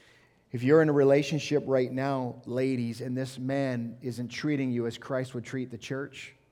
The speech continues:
walk away. Amen. What I see in the word is this, and men, listen up. Ephesians chapter five and verse twenty-five says this, "Husbands, love your wife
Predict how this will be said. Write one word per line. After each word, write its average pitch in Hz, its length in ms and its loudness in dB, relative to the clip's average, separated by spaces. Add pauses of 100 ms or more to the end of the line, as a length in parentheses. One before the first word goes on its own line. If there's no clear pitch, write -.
(680)
walk 117 240 -4
away. 117 300 -6 (800)
Amen. 196 400 -20 (1200)
What 139 160 4
I 151 140 10
see 156 240 4
in 147 80 4
the 139 60 4
word 151 340 8
is 127 140 0
this, 147 400 4
and 135 140 0
men, 143 400 4
listen 143 340 -2
up. 143 220 -2 (1040)
Ephesians 143 480 2
chapter 139 360 0
five 143 420 4
and 131 120 -2
verse 131 160 -2
twenty-five 143 680 -2
says 127 160 -6
this, 135 160 4
"Husbands, 139 720 -2 (120)
love 143 380 2
your 175 120 2
wife 147 540 -4